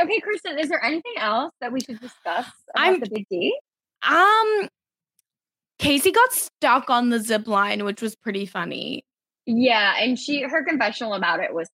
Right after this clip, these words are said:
Speaker 1: cute.
Speaker 2: The confessional was silly. That was like
Speaker 1: She would be, she would be so good on Big Brother.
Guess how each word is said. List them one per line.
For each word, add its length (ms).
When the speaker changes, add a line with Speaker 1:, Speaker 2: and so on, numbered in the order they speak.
Speaker 1:
cute. 260
Speaker 2:
The 100
confessional 480
was 180
silly. 280
That 160
was 180
like 220
Speaker 1:
She 100
would 200
be, 200
she 160
would 120
be 100
so 320
good 140
on 120
Big 140
Brother. 380